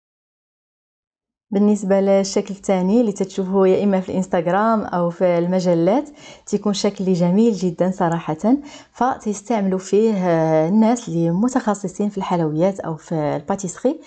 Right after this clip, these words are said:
تيستعملوا هاد القوالب هذه هي اللي تتعطي هذاك الشكل. الكيك أكيد ناجح في الحالتين، هذا فقط نحاول أن نوصل لكم خبايا وأسرار المحترفين حتى أنكم ما تفاجئوش وتشوفوا أن أشياء اللي سهلة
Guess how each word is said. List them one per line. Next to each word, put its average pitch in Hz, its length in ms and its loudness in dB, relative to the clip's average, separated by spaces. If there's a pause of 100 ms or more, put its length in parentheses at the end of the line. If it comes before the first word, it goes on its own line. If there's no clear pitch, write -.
(240)
تيستعملوا 220 560 0
هاد 208 60 0
القوالب 185 540 -4
هذه 196 460 2
هي 208 60 4
اللي 214 120 0
تتعطي 254 500 -2 (280)
هذاك 196 220 -2
الشكل. - 400 -10 (1120)
الكيك 202 320 0
أكيد 185 360 -2
ناجح 185 360 2
في - 100 -4
الحالتين، 180 720 0 (260)
هذا 180 200 0
فقط 220 420 -6
نحاول 202 360 0
أن 190 240 -2
نوصل 220 380 0
لكم 196 400 -2 (300)
خبايا 196 600 0
وأسرار 190 540 0
المحترفين 196 840 -2 (240)
حتى - 220 -2
أنكم 285 300 0
ما 254 60 2
تفاجئوش 233 720 0
وتشوفوا 240 680 0
أن 220 120 2
أشياء 220 380 -2
اللي 208 140 -2
سهلة 214 440 -2